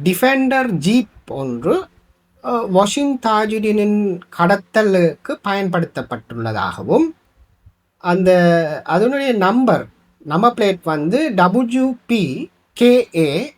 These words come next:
அஹ், சைபர் அறுநூற்றி நாற்பத்தி ரெண்டு என்ற இலக்கத்தை கொண்ட, அஹ், பதிவு, வாகன பதிவு இலக்கத்தை கொண்ட, அஹ்,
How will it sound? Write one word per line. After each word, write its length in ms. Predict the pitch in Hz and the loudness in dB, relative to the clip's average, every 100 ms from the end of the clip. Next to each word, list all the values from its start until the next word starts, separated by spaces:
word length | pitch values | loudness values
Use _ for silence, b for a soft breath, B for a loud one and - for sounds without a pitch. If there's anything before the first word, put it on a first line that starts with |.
| _ _ _ _ _ _ 139 | _ _ _ _ _ _ -10
அஹ், 300 | 143 143 139 - | -6 -4 -2 0
சைபர் 640 | 202 240 247 262 294 - _ _ _ _ 170 | 2 2 2 0 0 -6 _ _ _ _ 0
அறுநூற்றி 440 | 208 233 214 269 | 2 2 0 0
நாற்பத்தி 480 | 233 196 180 180 180 | 2 2 2 0 0
ரெண்டு 420 | 185 190 190 180 | 0 0 0 -2
என்ற 640 | 170 160 160 175 349 359 - _ - | -2 -2 0 -2 -2 -4 -8 _ -2
இலக்கத்தை 880 | 165 220 247 - _ 220 - 196 180 | 2 2 2 -2 _ -6 -4 -4 -2
கொண்ட, 600 | 170 147 170 285 320 - _ - | -2 -2 -2 -2 -2 -6 _ -10
அஹ், 420 | 147 135 131 127 | -6 -4 -4 -2
பதிவு, 400 | - 196 254 214 | 0 2 4 2
வாகன 560 | 156 185 226 240 233 226 - | 2 2 2 2 0 -2 -2
பதிவு 280 | 190 180 | 0 2
இலக்கத்தை 480 | 175 160 170 156 151 | 2 0 -2 -4 -6
கொண்ட, 540 | - 143 139 196 302 339 _ _ b b b b _ _ _ _ | -6 -6 -2 -2 -2 -4 _ _ b b b b _ _ _ _
அஹ், 480 | 151 143 139 135 131 | -6 -4 -2 -4 -6